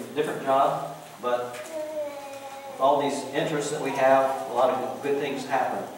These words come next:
and things get done. And the name of Christ is, is held up, proclaimed. Uh, in Matthew twelve, verse fifty, it says, "We all have been adopted into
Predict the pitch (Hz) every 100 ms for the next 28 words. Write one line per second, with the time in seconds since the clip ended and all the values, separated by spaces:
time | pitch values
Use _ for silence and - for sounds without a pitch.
0 | - - 101 - 131 127 127 - 147 -
1 | 117 - - - - - - 113 110 110
2 | 107 104 - - - 107 104 - 127 135
3 | 123 - 151 135 - - 110 - - -
4 | 117 123 - - - - - 147 131 -
5 | - - - - - - - - - -
6 | - - - - - - - - - -
7 | - - - - - - - - - -
8 | - - - - - - - - 113 113
9 | - - - 120 131 131 - 135 127 117
10 | 117 151 151 - - - 151 - 127 123
11 | 127 - - - - - - - - -
12 | - 127 127